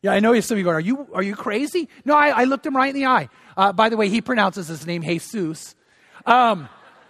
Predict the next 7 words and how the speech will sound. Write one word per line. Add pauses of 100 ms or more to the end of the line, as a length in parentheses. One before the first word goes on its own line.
(500)
and
he's
the
new
manager
of
Zendejas.